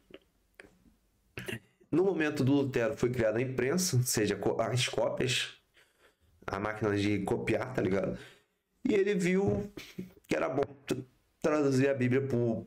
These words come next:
pro alemão, do latim, que ninguém sabe fazer latim, mas ele era alemão, traduziu pro alemão e fez cópias dessa Bíblia pra todo mundo ler e foda-se. Aí foi aí que o pessoal começou a ler, porque antigamente não tinha motivo pra nego aprender a ler, né?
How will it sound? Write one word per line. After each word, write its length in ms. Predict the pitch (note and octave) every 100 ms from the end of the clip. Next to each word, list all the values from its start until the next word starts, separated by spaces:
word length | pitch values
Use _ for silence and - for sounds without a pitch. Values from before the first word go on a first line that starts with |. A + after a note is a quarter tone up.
| -
pro 180 | A#2 A#2+
alemão, 520 | C#3 C#3+ D3 F3 F#3 - _ - _ - -
do 80 | B2+
latim, 360 | A#2+ A2+ D3+
que 60 | C#3+
ninguém 160 | B2 A#2
sabe 240 | A2+ G#2+
fazer 200 | A#2+ A2
latim, 500 | G2+ A#2+ B2 - D3
mas 200 | D3 G#2+
ele 140 | A2+
era 140 | A2+ A2+
alemão, 360 | A#2 B2 C#3+ - - -
traduziu 280 | C#3 B2+
pro 120 | B2+ C#3+
alemão 420 | D3 C#3+ F3+ F#3 - - - - -
e 360 | F3 F3 F#3 F3+ - -
fez 240 | - D#3 -
cópias 300 | C#3+ C#3 C3+
dessa 200 | C#3 C#3+
Bíblia 220 | B2+ B2
pra 100 | B2+
todo 160 | B2
mundo 220 | C3+ C#3 A#2+
ler 160 | A2+
e 140 | C3+ C3+
foda-se. 480 | - F#2 F#2 - - - - _ - _
Aí 240 | - D3 D#3
foi 200 | E3+ D#3+
aí 40 |
que 100 | D#3+
o 20 |
pessoal 520 | F3+ E3 D#3+ D#3+ - - _
começou 360 | - D3 D3 F3
a 40 |
ler, 160 | D3+ A2+
porque 180 | - C3+
antigamente 380 | B2 C#3 C#3 D3
não 100 | C#3+
tinha 200 | C#3 C#3+
motivo 320 | C#3+ C#3+ C3
pra 160 | C#3
nego 200 | C3 C3
aprender 300 | C3 C3 B2+
a 20 | C#3+
ler, 180 | A#2+
né? 160 | G#2